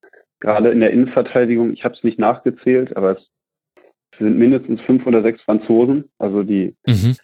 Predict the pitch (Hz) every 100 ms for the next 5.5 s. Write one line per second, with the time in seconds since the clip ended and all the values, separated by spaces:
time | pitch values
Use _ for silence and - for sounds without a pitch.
0 | _ - 123 127 120 117 117 110 110 107
1 | 120 117 107 104 104 _ - - 104 107
2 | 117 107 107 98 107 120 104 107 110 -
3 | 104 104 101 - - 107 101 - 101 98
4 | 101 104 101 - 95 95 95 107 104 104
5 | 101 - - 110 120